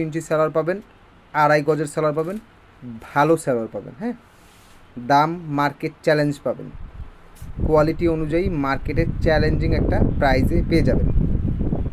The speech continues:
ঠিক আছে, অনেক সুন্দর। আহ, খুচরা পাইকারি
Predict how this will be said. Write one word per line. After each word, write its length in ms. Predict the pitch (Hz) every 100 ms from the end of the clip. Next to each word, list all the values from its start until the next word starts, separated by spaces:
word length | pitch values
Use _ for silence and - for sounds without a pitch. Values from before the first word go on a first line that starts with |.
| - - - - -
ঠিক 120 | 131 156
আছে, 140 | - 107 - - - - - - - 147
অনেক 280 | 151 151 151 -
সুন্দর। 300 | - 160 151 208
আহ, 1040 | - - - - - - - 120 120 123 - - - - - -
খুচরা 380 | 190 - 208 196
পাইকারি 320 | 185 165 170